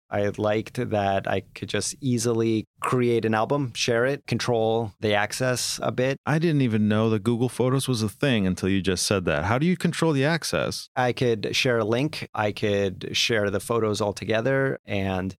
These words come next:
Speaker 1: I believe within there, I can control what they can do with it.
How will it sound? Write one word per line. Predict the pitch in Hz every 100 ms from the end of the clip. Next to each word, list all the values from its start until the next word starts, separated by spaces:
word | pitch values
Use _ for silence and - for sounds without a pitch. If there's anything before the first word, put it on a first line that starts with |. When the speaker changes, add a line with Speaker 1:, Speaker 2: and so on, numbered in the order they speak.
| -
Speaker 1:
I | 107
believe | 107 120 113
within | 110 - 113
there, | 107 98
I | 92
can | -
control | 95 104 107 98
what | 101 98
they | 104
can | 98
do | 95 101
with | 101 95 -
it. | -